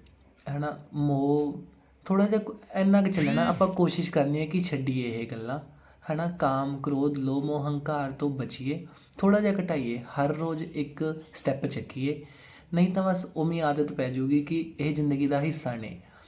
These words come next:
ਇੱਕ ਵਾਰੀ ਤੁਸੀਂ ਆਪਣੇ ਅੰਦਰ ਗੁਣ ਧਾਰਨ ਕਰਨੇ ਸ਼ੁਰੂ ਕਰੋਗੇ ਨਾ, ਤਾਂ ਪਰਮਾਤਮਾ ਜੀ ਇੰਨੀ ਕੁ ਕਿਰਪਾ ਕਰਨਗੇ, ਤੁਹਾਡੀ ਜ਼ਿੰਦਗੀ ਖੁਸ਼ਹਾਲ ਹੋ ਜਾਊਗੀ ਦੋਸਤੋ। ਕੀ ਤੁਸੀਂ ਸ਼ੁਰੂਆਤ, ਨਵੀਂ ਸ਼ੁਰੂਆਤ ਕਰਨ ਨੂੰ ਤਿਆਰ ਹੋ? ਆਓ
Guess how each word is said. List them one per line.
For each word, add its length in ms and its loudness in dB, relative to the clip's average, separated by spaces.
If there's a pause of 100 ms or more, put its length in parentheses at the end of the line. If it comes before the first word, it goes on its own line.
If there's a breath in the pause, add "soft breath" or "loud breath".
(200 loud breath)
ਇੱਕ 220 -4
ਵਾਰੀ 180 2
ਤੁਸੀਂ 300 -2
ਆਪਣੇ 320 -4
ਅੰਦਰ 220 0
ਗੁਣ 420 2 (380 loud breath)
ਧਾਰਨ 300 0
ਕਰਨੇ 300 -4
ਸ਼ੁਰੂ 260 0
ਕਰੋਗੇ 380 -4
ਨਾ, 160 -4 (560 loud breath)
ਤਾਂ 80 -4
ਪਰਮਾਤਮਾ 600 -2
ਜੀ 180 -2
ਇੰਨੀ 220 0
ਕੁ 100 -6
ਕਿਰਪਾ 320 -4
ਕਰਨਗੇ, 400 -6
ਤੁਹਾਡੀ 200 -2
ਜ਼ਿੰਦਗੀ 380 -2
ਖੁਸ਼ਹਾਲ 640 -4
ਹੋ 120 -8
ਜਾਊਗੀ 280 -10
ਦੋਸਤੋ। 480 -12 (960 loud breath)
ਕੀ 160 -2
ਤੁਸੀਂ 460 -4 (280 loud breath)
ਸ਼ੁਰੂਆਤ, 640 -4 (160)
ਨਵੀਂ 320 0
ਸ਼ੁਰੂਆਤ 440 -8
ਕਰਨ 260 -8
ਨੂੰ 140 -8
ਤਿਆਰ 380 -8
ਹੋ? 140 -10 (1500 soft breath)
ਆਓ 300 -2